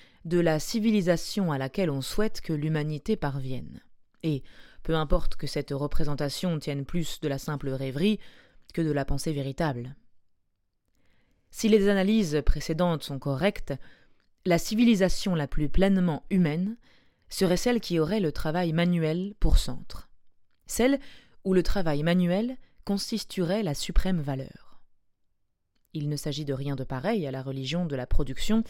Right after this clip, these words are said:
qui régnait en Amérique pendant la période de prospérité, qui règne en Russie depuis le plan quinquennal. Car cette religion a pour objet véritable les produits du travail,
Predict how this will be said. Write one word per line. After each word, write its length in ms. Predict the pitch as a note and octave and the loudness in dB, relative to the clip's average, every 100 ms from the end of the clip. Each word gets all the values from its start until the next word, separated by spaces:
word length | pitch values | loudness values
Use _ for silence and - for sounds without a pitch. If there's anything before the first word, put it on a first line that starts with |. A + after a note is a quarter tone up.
| - - - | -8 -18 -12
qui 140 | - | -4
régnait 280 | D#3 D#3 D#3+ | -2 0 -2
en 120 | D3+ | -2
Amérique 460 | C3+ C3 C3 G3 - | -4 -4 -4 -6 -4
pendant 240 | - C#3+ C3+ | -4 -2 -4
la 100 | C3 | -4
période 320 | C3 C#3 D#3 | -2 -2 -4
de 80 | C#3 | 2
prospérité, 720 | - D3 - C3+ - A3 G#3 - - _ - | 4 6 2 0 -2 -4 -4 -12 -20 _ -18
qui 140 | - D#3+ | -4 0
règne 280 | D#3 D3+ | 0 0
en 100 | C#3 | -2
Russie 400 | C3 F3 - A#3 C#3+ | 0 -2 0 -2 -4
depuis 300 | D3+ - D#3 | -8 -6 -4
le 120 | C#3+ | -2
plan 240 | C3 C#3+ C#3 | 0 0 0
quinquennal. 580 | C#3 C3+ C3 B2 - - - _ _ _ _ - | -2 -6 -8 -8 -12 -20 -20 _ _ _ _ -8
Car 140 | D#3 | -6
cette 180 | - E3 | -4 -2
religion 420 | F3 F#3+ G3 A3 | 0 2 2 2
a 80 | E3 | 0
pour 180 | - E3 | 2 2
objet 260 | D#3+ F3+ | 2 -2
véritable 500 | D#3+ D3+ F3 G#3+ E3+ - - - _ | -2 -4 0 0 0 -6 -20 -20 _
les 180 | F3 E3+ | -2 4
produits 600 | - - G3 F#3 G#3 D#3+ | 4 4 2 0 -2 -2
du 100 | D3 | -6
travail, 520 | - C#3+ C3 B2+ C3 | -6 -6 -6 -8 -14